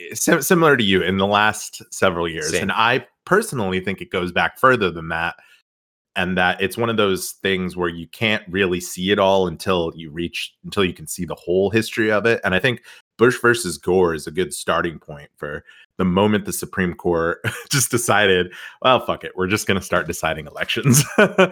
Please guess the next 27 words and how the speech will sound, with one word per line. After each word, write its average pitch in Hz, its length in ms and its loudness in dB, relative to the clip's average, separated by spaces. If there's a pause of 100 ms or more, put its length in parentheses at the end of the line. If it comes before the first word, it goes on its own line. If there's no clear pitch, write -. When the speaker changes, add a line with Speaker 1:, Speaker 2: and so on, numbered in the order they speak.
(320)
Speaker 1:
and 104 240 4
in, 110 180 2
in 107 180 2
a 101 60 2
very 107 300 6
Speaker 2:
Yeah. 95 40 0
Speaker 1:
explicit 90 500 -4
way. 76 320 -12
And 101 120 0
Speaker 2:
Yeah. 135 120 2
Speaker 1:
then 170 140 2 (160)
there 180 140 4
were 180 100 6
other 165 220 4
moves 135 300 -4
too. 120 400 -2
I 98 80 0
think 117 260 -6
after, 95 720 -2
um, 87 500 -6 (480)
after 107 280 2
Obama 90 580 0
won, 92 340 0
just, - 400 -12
just - 240 -14
a - 60 -20
huge, 131 1080 -4